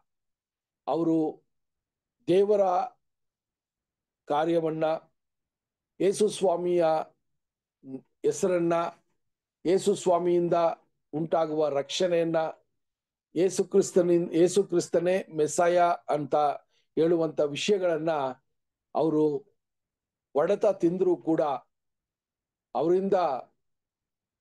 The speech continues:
ಅವ್ರಿಗೆ ಸಂಕಷ್ಟಗಳು ಬಂದಾಗೂ ಕೂಡ ಅವ್ರು ಅದರ, ಅದರ ಮೇಲೆ ಗಮನ ಇಲ್ದೆ ಅವರು ಸತತವಾಗಿ ದೇವರ ವಾಕ್ಯದಲ್ಲಿ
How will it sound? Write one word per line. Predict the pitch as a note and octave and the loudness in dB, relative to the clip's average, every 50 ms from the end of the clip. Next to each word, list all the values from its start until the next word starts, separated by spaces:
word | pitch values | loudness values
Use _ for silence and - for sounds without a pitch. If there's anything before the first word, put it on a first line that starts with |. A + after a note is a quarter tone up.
| _ - | _ -4
ಅವ್ರಿಗೆ | D3 D#3 E3 D#3+ D3+ D#3+ D#3+ D3+ C#3+ C3+ - | -2 0 0 0 2 2 4 4 2 0 -4
ಸಂಕಷ್ಟಗಳು | - - F3+ F3+ G3 - A#3 A3 - - - G3 F#3 F#3 - | -6 -6 -4 -4 -2 0 0 0 0 0 -2 2 2 2 2
ಬಂದಾಗೂ | D#3+ D3+ D#3 E3 E3+ F3 E3+ E3 D#3+ D3+ | 2 0 -2 -2 0 0 -2 -2 -4 -8
ಕೂಡ | C3+ - G3 G#3 G#3 F3 C#3+ C3+ C3 C3 _ _ _ _ _ _ - | -6 -2 -2 0 0 0 0 -2 -6 -8 _ _ _ _ _ _ -4
ಅವ್ರು | B2+ D3+ E3 D#3+ | -2 0 0 0
ಅದರ, | D3+ D3+ D3+ D3 D3 D#3 - - | 0 0 0 -2 -4 -6 -6 -6
ಅದರ | C#3 D3+ D#3 D#3 D#3+ | -4 -2 -2 -4 -4
ಮೇಲೆ | D#3 D#3+ D#3 F3 G3+ A3+ G#3+ F#3+ | -6 -2 2 4 4 6 4 4
ಗಮನ | D#3+ D#3+ D#3 E3 F#3 F#3+ | 4 2 2 2 4 2
ಇಲ್ದೆ | G3 F#3 F3+ E3+ E3 D#3+ E3 D#3 C#3+ C3 B2 - _ _ _ _ _ _ - - | 2 2 2 2 2 2 2 2 2 0 -2 -6 _ _ _ _ _ _ -6 -2
ಅವರು | C3 D3 D3+ C#3+ D3 D3 C#3 C3 C3 - _ _ _ _ _ _ _ _ _ _ _ - - - | -2 0 0 2 2 2 2 0 -2 -6 _ _ _ _ _ _ _ _ _ _ _ -14 -6 -4
ಸತತವಾಗಿ | F3 F3 - A3+ A3 G#3+ - G3+ F#3 F3 E3+ E3 D#3+ D3+ E3+ E3 D3 C3 A#2+ A2 _ _ _ _ - | -4 -2 -2 -2 -2 0 -2 -2 0 0 -2 -2 -2 0 0 0 0 0 -4 -6 _ _ _ _ -4
ದೇವರ | D3+ E3 F3 E3+ E3 D#3 D#3 D3+ C#3+ C3+ - _ _ _ _ _ _ _ _ _ _ _ _ _ _ C3 | -2 -2 0 0 0 0 0 0 -2 -4 -6 _ _ _ _ _ _ _ _ _ _ _ _ _ _ -4
ವಾಕ್ಯದಲ್ಲಿ | D3+ E3 G3 - - - G#3 F#3 E3 E3 D3+ D#3 D#3+ D#3 D3 C3 B2 - _ | -2 -2 -4 -4 0 0 0 2 2 0 0 0 0 2 2 2 0 0 _